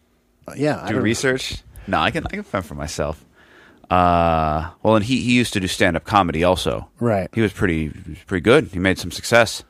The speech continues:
Speaker 2: Uh,
Speaker 1: And then Warhammer one.
Speaker 2: Many such cases. Prob-, probably not that many such cases.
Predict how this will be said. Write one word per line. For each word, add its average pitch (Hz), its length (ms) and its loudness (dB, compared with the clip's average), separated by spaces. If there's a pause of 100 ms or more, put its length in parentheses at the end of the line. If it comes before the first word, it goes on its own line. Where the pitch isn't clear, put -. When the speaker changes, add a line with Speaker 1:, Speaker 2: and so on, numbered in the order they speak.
(360)
Speaker 2:
Uh, 82 360 2
Speaker 1:
And 131 100 4
then 120 200 2
Warhammer 113 520 0
one. 92 340 -4 (1080)
Speaker 2:
Many 95 240 2
such - 260 -2
cases. 82 560 -4 (540)
Prob-, 175 240 4
probably 156 400 6
not 107 400 4
that 98 180 6
many 92 220 2
such - 260 -4
cases. 87 540 -2